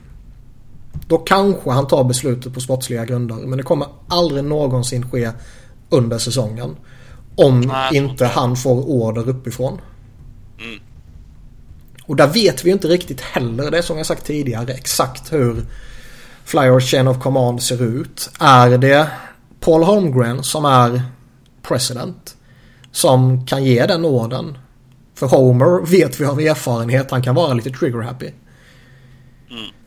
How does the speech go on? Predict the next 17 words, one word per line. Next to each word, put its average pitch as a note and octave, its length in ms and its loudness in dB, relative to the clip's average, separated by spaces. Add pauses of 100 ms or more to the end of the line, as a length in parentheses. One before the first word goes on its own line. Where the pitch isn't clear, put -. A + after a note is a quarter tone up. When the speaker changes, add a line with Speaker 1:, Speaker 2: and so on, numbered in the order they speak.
(140)
Speaker 1:
Men D3 180 2
eftersom D3 220 2
ingenting D#3 320 2
har D#3 60 2
hänt D#3 420 0
ännu D#3+ 340 0
så D3 120 -6
känns C3 360 2
det C#3+ 60 -2
ju B2+ 40 0
som B2+ 180 0
att - 380 -4 (1160)
antingen D#3+ 640 2
så F#3+ 200 2
har F#3 360 4
Hextall D#3+ 460 0
fått - 600 -4